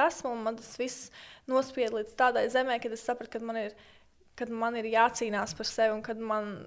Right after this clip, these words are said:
kad es zinu, ka man ir liels potenciāls, un kad man ir kaut kas jādara savādāks, ā,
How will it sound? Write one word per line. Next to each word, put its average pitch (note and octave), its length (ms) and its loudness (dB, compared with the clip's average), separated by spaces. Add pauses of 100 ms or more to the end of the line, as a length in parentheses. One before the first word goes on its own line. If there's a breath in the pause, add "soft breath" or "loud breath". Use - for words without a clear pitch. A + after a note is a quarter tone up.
kad A3 160 -4
es A3 120 -2
zinu, A#3+ 200 -4
ka A#3 100 -8
man G#3+ 160 -4
ir G#3+ 80 -4
liels A3 220 2
potenciāls, A3+ 760 4
un G#3+ 80 -6
kad G#3+ 200 -4 (340 loud breath)
man A#3 140 0
ir A#3 120 0
kaut A#3+ 200 6
kas - 160 -6
jādara A3 280 6
savādāks, A3+ 800 6
ā, A3 180 2